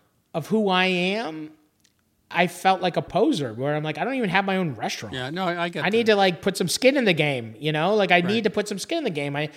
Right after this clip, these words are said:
Speaker 1: it, even though it's rough, it's still, like, it's still beautiful to me. It's still, like, the most purest thing is, like,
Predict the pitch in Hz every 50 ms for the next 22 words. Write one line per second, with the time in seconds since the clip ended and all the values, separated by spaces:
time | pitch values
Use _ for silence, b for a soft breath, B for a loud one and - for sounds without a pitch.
0 | B B B B 170 165 170 147 B B B B B 175 202 220 240 233 233 247
1 | 262 349 - - - 127 135 123 107 - - - - _ - 143 135 - - -
2 | - 202 208 208 208 202 190 180 - - B B B B B B B - 151 -
3 | - - 208 220 208 180 165 180 220 269 254 - - 151 127 - - 110 104 95
4 | 85 - _ b b b b b b 151 143 - - - 202 202 202 202 196 180
5 | 160 - 180 180 185 170 - - - - 208 208 214 208 202 208 - 233 240 233
6 | 196 160 143 170 156 151 -